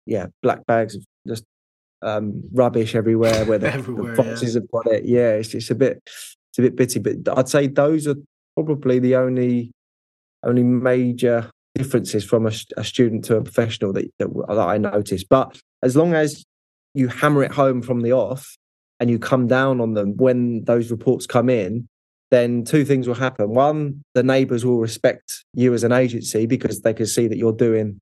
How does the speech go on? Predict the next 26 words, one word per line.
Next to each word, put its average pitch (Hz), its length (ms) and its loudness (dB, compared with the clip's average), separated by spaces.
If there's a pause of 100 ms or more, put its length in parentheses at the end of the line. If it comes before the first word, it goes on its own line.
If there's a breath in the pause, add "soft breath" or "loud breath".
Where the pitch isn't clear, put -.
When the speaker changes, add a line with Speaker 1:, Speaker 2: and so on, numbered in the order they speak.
(100)
Speaker 1:
your 113 200 2
part. 110 340 -2 (440 loud breath)
And 120 180 2
secondly, 120 480 2
the 110 80 -4
students 117 460 0
will 113 80 -6
think, 110 220 -2
"Oh 110 200 2
God, 110 220 -2
we 117 80 2
can't 113 240 -4
get 101 140 -2
away 107 180 0
with 101 120 -2
this. 104 520 -4
They're 110 180 2
on 110 140 0
it." 123 200 0
Do - 100 -12
you 120 60 0
know 120 60 2
what 120 80 2
I 123 40 2
mean? 120 200 0
So, 120 280 0